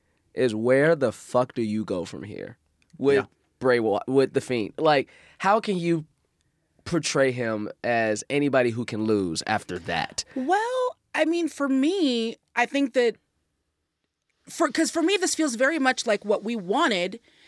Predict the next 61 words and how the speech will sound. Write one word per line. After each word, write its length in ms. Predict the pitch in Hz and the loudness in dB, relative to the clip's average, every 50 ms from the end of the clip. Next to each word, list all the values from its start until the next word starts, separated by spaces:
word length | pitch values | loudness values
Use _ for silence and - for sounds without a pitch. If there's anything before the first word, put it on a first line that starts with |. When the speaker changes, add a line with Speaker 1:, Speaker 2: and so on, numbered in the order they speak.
| _ _ - | _ _ -2
Speaker 3:
out 160 | 226 226 233 | 0 2 2
of 120 | 240 214 202 | 2 0 0
the 60 | 247 | -2
John 260 | 185 226 247 233 226 | 0 2 2 2 2
Cena 580 | 226 - - 339 403 403 302 262 226 180 185 208 | 0 -2 -2 0 0 2 2 2 2 0 -2 -4
versus 360 | 185 185 214 208 - 214 185 | -4 -2 -2 -2 -2 -4 -6
The 80 | - 202 | -8 -8
Fiend 280 | - - 202 202 202 | -6 -6 -4 -4 -4
thing 160 | 190 226 214 220 | -4 -2 -2 0
that 60 | 220 | 0
we 100 | 208 220 214 | -2 -2 -4
didn't 260 | 277 262 240 190 170 | -4 -4 -6 -6 -4
get 320 | - 262 311 262 - - - - - - - | -2 -2 0 0 -2 -6 -10 -18 -20 -16 -8
Speaker 1:
Yeah. 120 | - 196 - | -2 0 2
Speaker 3:
was 160 | 240 247 202 | 2 2 2
the 120 | 240 240 | 2 2
idea 440 | 240 226 220 180 202 254 277 277 262 | 2 0 0 -2 -2 0 2 2 2
that, 240 | 214 196 214 202 - - | 2 2 0 0 0 0
or 180 | 196 196 202 | 0 0 0
versus 360 | 185 165 - 220 208 196 220 180 | -2 -4 -2 -2 -2 -2 -2 -2
Bray 160 | - 214 202 | 0 0 2
Wyatt, 380 | 196 214 240 311 285 196 - | 2 2 2 2 2 0 -2
where 180 | 208 185 196 185 | -2 -2 -2 -2
it 60 | 185 | -2
was 160 | - 190 185 | -2 -2 -2
like, 200 | 214 208 196 - - - | -2 -2 -2 -2 -2 -2
okay, 320 | - 277 277 277 233 214 208 | -2 0 2 2 2 2 2
Bray 280 | 170 156 196 233 254 | 0 0 2 4 4
is 140 | 294 277 - | 2 2 0
gonna 120 | 262 240 208 | -2 -2 -4
push 300 | - - - 269 - - | -4 -2 -2 -2 0 0
him 100 | 254 233 | 0 -2
and 120 | 226 208 | -2 -2
push 180 | - 202 - - | -4 -4 -2 -2
him 60 | 208 | -4
and 120 | 202 190 | -4 -6
push 200 | - - 208 - | -4 -4 -2 -2
him 100 | 220 220 | -2 -2
to 120 | - 208 196 | -2 0 0
his 120 | 196 180 | 0 0
limits 400 | 180 190 202 190 190 175 - - - - - - - - | -2 -4 -4 -2 -4 -4 -4 -8 -10 -10 -14 -14 -6 -2
until 400 | 202 208 - - - 226 208 202 | -2 -2 0 0 2 2 2 2
John 300 | 160 180 196 185 175 170 | 0 0 0 2 2 0
snaps. 580 | 156 - - 220 214 180 135 - - - - - | 0 -2 -2 0 0 0 -2 -2 -6 -10 -8 -6
Speaker 1:
Mm-hmm. 220 | 226 226 208 202 | -6 -6 -2 -2
Speaker 3:
Because 220 | 202 220 214 208 208 | 0 2 2 0 0
Speaker 2:
Right. 80 | 202 | 0
Speaker 3:
that 200 | 180 247 254 - | 0 0 0 0
seemed 300 | - - - 320 381 381 | -2 -2 -2 -2 -2 -2
to 40 | 330 | -2
be 120 | 233 240 226 | -4 -4 -4
what 100 | 208 - | -4 -4
the 60 | 196 | -6
storyline 420 | - - 240 214 208 202 196 190 | -2 0 0 0 0 0 -2 -4
was 100 | 180 165 | -6 -6
gonna 140 | 185 185 175 | -6 -6 -6
be, 220 | 160 - 320 339 | -2 0 0 0
and 80 | 302 240 | 2 0
it 80 | 165 - | -2 -4
didn't 160 | 185 170 185 | -6 -8 -6
happen. 480 | - - 359 381 - - - - - | -6 -4 -4 -2 -2 -4 -6 -6 -8